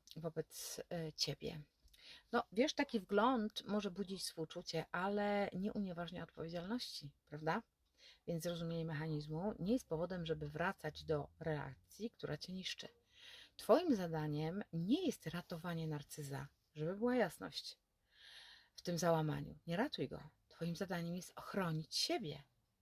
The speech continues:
Zostaw go. Niech on w tym załamaniu i swojej żałobie trwa. I na koniec dzisiaj taka krótka lista ryzyka dla ciebie. Ryzyka dla otoczenia, który jest w załamaniu. To jest hoovering, próba wciągnięcia się z powrotem,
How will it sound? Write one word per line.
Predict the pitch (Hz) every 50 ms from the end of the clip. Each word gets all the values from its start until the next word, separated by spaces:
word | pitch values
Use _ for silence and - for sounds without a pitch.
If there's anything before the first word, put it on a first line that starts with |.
| _ _ _ _ _ -
Zostaw | - - 190 214 - - 262 156 -
go. | - - - - _ -
Niech | 147 139 - -
on | - 190 226
w | - -
tym | 349 311
załamaniu | 285 240 208 196 185 185 190 208 226 233 - -
i | -
swojej | - - - 170 175 196 196
żałobie | 196 180 175 175 180 208 240
trwa. | - - - - - - _ _ _ _ _ _ _ _ _ _ _ _ _ _ _ _ _ - - - - - - _ -
I | 202
na | 196 185 175
koniec | - - 240 320 330 240 175 - - _ _ -
dzisiaj | - - - 151 147
taka | - 165 - 180 180
krótka | - - 277 285 - - 233
lista | 196 180 175 - - - - 170 - _ _ -
ryzyka | 165 170 190 196 196 190 - - -
dla | 139 143 143
ciebie. | - - - - - - - - _ _ _ - - - - - - - -
Ryzyka | - 156 165 165 156 - 170 160
dla | 160 160 156 156 -
otoczenia, | 170 170 - 170 - - - - 143 143 147 147 170
który | - - - - 147 147
jest | 135 135 143 143 - -
w | -
załamaniu. | 165 160 165 175 185 180 147 151 139 - _ _ _ _ _ -
To | - 170
jest | 220 - - - -
hoovering, | - - - 220 220 170 160 143 - - - - - _ _ _ _
próba | - - 160 170 156
wciągnięcia | - - 147 156 151 147 151 147 - 135
się | - -
z | 139 -
powrotem, | - 170 151 139 123 123 - - 170 220 269